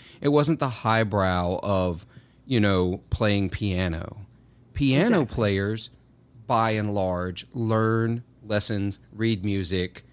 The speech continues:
Speaker 1: You know, they
Speaker 2: Right.
Speaker 1: start that way. Guitar players don't. They learn by, uh,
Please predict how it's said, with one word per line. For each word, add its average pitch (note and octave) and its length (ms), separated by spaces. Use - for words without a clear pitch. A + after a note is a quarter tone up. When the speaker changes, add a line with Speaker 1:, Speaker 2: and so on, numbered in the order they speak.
Speaker 1:
You G#2+ 140
know, F#2 240
they G#2+ 200
Speaker 2:
Right. A2+ 80
Speaker 1:
start D3 460
that F#2 160
way. - 360
Guitar C#3+ 320
players D3 340
don't. G#2 420
They A#2+ 140
learn C#3 320
by, A2 380
uh, G#2+ 280